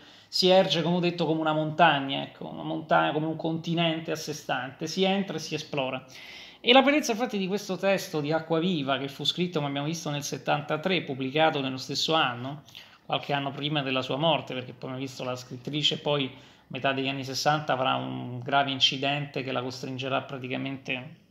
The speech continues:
che, che minerà, diciamo così, le sue condizioni di salute, eh, praticamente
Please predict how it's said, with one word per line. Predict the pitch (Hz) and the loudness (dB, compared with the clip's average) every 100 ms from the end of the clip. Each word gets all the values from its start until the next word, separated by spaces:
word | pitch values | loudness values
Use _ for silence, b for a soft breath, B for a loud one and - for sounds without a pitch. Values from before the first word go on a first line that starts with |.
| _ _ _ _ _ _ _ _ - 160 | _ _ _ _ _ _ _ _ -16 -14
che, | - - | -12 -12
che | - 135 | -10 -6
minerà, | 131 131 135 143 | -4 -2 2 2
diciamo | 131 123 135 127 | 0 -2 -4 -4
così, | 123 120 135 | -6 -4 -4
le | 131 | -4
sue | 143 131 | -4 -4
condizioni | 131 127 - 143 | -4 -4 -4 -4
di | 131 | -4
salute, | 127 156 147 143 147 135 B B B B | -2 0 0 -2 -4 -6 B B B B
eh, | 180 - | -14 -12
praticamente | - 135 131 139 139 139 | -8 -6 -4 -2 -2 -4